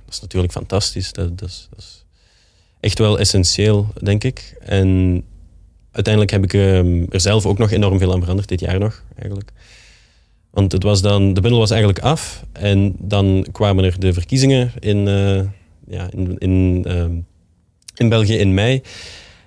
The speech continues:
En toen, eh, dacht ik, ja, dus met de, de uitslag daarvan was, was heel erg, ehm, hoe zal ik het zeggen, rechtsconservatief.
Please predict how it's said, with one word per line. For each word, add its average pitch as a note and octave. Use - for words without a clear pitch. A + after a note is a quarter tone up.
En A#2+
toen, A2+
eh, G#2
dacht G2
ik, G2+
ja, G2+
dus A2+
met A#2+
de, B2+
de B2
uitslag B2
daarvan A2
was, G2
was G#2
heel G#2
erg, G2
ehm, F#2
hoe G#2+
zal G2
ik F#2
het -
zeggen, G2
rechtsconservatief. A2+